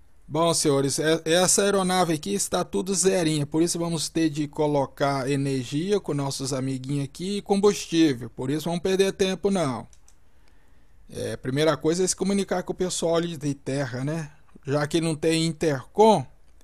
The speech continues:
Deixa eu ver aqui, F oito. Electro Power.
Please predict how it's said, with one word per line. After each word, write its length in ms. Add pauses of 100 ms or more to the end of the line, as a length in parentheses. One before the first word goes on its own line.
(480)
Deixa 260
eu 80
ver 200
aqui, 180
F 320
oito. 560 (1400)
Electro 680
Power. 800